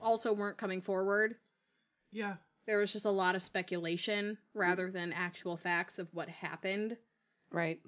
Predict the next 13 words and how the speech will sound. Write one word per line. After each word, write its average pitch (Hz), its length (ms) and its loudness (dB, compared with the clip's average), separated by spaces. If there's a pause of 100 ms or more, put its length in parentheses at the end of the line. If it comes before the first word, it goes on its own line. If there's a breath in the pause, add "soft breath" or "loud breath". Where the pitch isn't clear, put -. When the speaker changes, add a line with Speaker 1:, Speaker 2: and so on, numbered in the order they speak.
Speaker 1:
And 185 320 0
Speaker 2:
That's 185 40 2
Speaker 1:
no 180 120 2
one 185 200 2
was 185 120 -2
Speaker 2:
bizarre. 185 120 0
Speaker 1:
willing 170 140 -2
to 165 80 -6
testify. 156 600 -8 (1120)
Speaker 3:
Jesus, 226 800 8
those 349 220 6
pe-, 262 220 -4 (180)
they 302 180 10